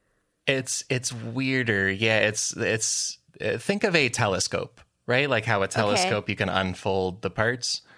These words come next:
Speaker 1: Uh,
Speaker 2: Yeah.
Speaker 1: his idea was you have three towers that are linked with a system of hydraulic tubes and pumps.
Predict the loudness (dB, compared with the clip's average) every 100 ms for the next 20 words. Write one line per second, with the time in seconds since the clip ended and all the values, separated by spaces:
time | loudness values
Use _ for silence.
0 | -20 -20 -16 -2 2 4 4 4 2 2
1 | 2 2 2 2 4 2 2 0 0 -2
2 | -6 -2 -2 -2 2 2 4 2 0 0
3 | 0 0 0 0 0 0 -2 -4 -2 0
4 | 0 0 -2 -2 0 0 0 0 0 2
5 | 2 2 0 -2 -2 -2 -2 -4 -4 -2
6 | -2 -2 -4 -4 -4